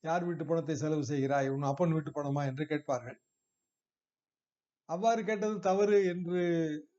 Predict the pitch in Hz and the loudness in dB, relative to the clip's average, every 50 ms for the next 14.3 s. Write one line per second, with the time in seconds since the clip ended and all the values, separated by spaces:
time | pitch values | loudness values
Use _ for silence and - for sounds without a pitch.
0 | _ _ _ _ - 185 185 180 180 175 175 175 175 170 160 165 165 160 170 175 | _ _ _ _ -4 -2 -2 0 2 2 2 2 2 2 2 0 -2 -2 0 0
1 | 175 160 - 170 156 143 160 156 151 147 147 147 143 147 139 139 170 196 196 - | 0 0 0 -2 0 2 2 2 2 0 -2 -4 -2 -2 0 0 0 0 0 -2
2 | - _ _ _ _ _ _ _ _ _ _ _ _ 165 170 185 208 185 180 214 | -8 _ _ _ _ _ _ _ _ _ _ _ _ -14 -12 -10 -10 -10 -8 -6
3 | 202 202 202 196 190 208 247 254 - _ _ _ _ _ _ _ _ _ _ _ | -2 0 0 0 2 2 0 0 0 _ _ _ _ _ _ _ _ _ _ _
4 | _ _ _ _ _ _ _ _ _ _ _ _ _ _ 160 160 165 - 247 233 | _ _ _ _ _ _ _ _ _ _ _ _ _ _ -6 -6 0 2 2 2
5 | 220 185 226 220 185 185 208 214 247 247 254 240 214 208 220 214 208 180 196 196 | 2 0 -2 -2 0 -2 -2 -2 -2 -2 0 0 0 -2 -2 -2 -2 -2 -2 -2
6 | 185 180 190 208 233 233 226 226 226 202 180 185 185 190 185 185 180 175 180 180 | -2 -2 2 4 4 4 4 2 0 0 0 2 2 0 0 -2 0 0 0 0
7 | 180 175 175 180 175 165 - - 185 170 165 170 165 151 151 147 139 135 131 135 | 2 0 0 0 -2 -2 -2 0 0 2 2 2 2 2 0 -2 -4 -4 -6 -8
8 | 143 - _ _ _ _ _ _ _ _ _ _ _ _ _ _ _ _ _ _ | -10 -10 _ _ _ _ _ _ _ _ _ _ _ _ _ _ _ _ _ _
9 | _ _ _ _ _ _ _ _ _ _ _ _ _ _ _ _ _ _ - 180 | _ _ _ _ _ _ _ _ _ _ _ _ _ _ _ _ _ _ -6 -2
10 | 214 226 226 208 208 202 196 180 175 156 175 196 226 247 247 247 240 247 233 208 | -2 0 2 2 2 2 0 -2 -2 0 0 2 4 4 4 4 4 4 4 2
11 | 202 180 170 190 185 214 208 190 - 202 202 196 185 180 180 165 175 202 233 226 | 0 0 0 0 0 0 -2 0 2 4 4 4 4 4 2 2 2 2 4 2
12 | 220 208 196 190 190 190 185 185 202 196 202 190 165 165 175 190 190 202 208 185 | 4 2 4 2 2 2 2 2 4 4 4 4 4 4 2 2 2 2 2 0
13 | 165 180 214 226 220 208 208 196 165 160 170 190 214 220 220 208 190 185 156 147 | 0 0 -2 -4 -6 -8 -8 -6 -2 0 0 2 2 2 4 4 4 4 2 0
14 | 139 127 123 127 - | -2 -4 -4 -8 -10